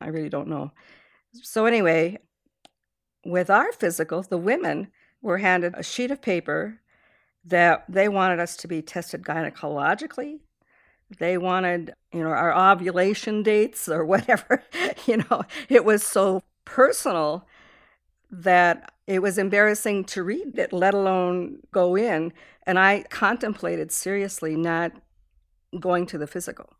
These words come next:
I just thought, "Man, this is just awful." Thankfully, when I went into the clinic for the physical, the doctor looked at it and he said, "We're not doing any of this."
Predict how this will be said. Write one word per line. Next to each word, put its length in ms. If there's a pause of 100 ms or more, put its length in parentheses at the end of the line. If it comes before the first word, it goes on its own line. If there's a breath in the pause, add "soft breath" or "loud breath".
(280)
I 60
just 200
thought, 200
"Man, 240
this 180
is 120
just 220 (500)
awful." 440 (680 soft breath)
Thankfully, 640
when 220
I 180 (220)
went 220
into 240
the 120
clinic 360
for 180
the 140
physical, 640
the 140
doctor 420
looked 240
at 160
it 100
and 120
he 100
said, 240
"We're 140
not 200
doing 240
any 220
of 80
this." 360